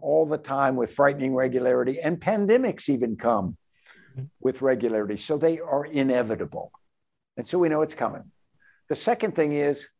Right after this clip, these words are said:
we know what to do about it. We have a body of public health experience that we literally know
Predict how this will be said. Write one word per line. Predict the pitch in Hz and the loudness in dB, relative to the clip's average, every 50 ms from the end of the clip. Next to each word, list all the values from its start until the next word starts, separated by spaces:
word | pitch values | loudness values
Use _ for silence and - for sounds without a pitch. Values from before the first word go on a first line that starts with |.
| _ | _
we | - 127 139 | -2 0 0
know | 143 151 160 | 2 2 2
what | 160 156 | 0 0
to | 151 131 | -2 -2
do | 117 143 151 | 0 2 2
about | 131 104 95 - - - | 2 2 0 -2 -4 -6
it. | - - _ - _ _ _ _ _ _ _ _ _ - | -10 -14 _ -20 _ _ _ _ _ _ _ _ _ -6
We | 135 151 170 | -2 0 0
have | 160 110 | 2 0
a | 113 92 | -2 -4
body | - - - 135 147 175 180 170 160 156 | -4 -2 -4 -2 0 0 0 2 0 0
of | - - | -2 -4
public | - - 160 160 165 156 - - | -4 -4 -2 -2 -2 -2 -2 2
health | 156 156 143 - - | 2 2 2 2 -2
experience | 131 - - - - 175 180 170 139 123 123 120 123 - - - - - - - _ _ - | -6 -8 -10 -8 -4 0 0 2 2 0 0 -2 -4 -8 -10 -14 -18 -20 -20 -20 _ _ -2
that | 202 | 0
we | 208 196 190 | 0 2 2
literally | 196 208 233 240 233 190 170 143 139 151 165 165 | 2 4 4 4 2 2 0 0 0 2 0 0
know | 156 156 185 208 180 143 135 143 160 180 190 - - | 2 0 2 2 2 2 2 0 0 -2 -4 -6 -10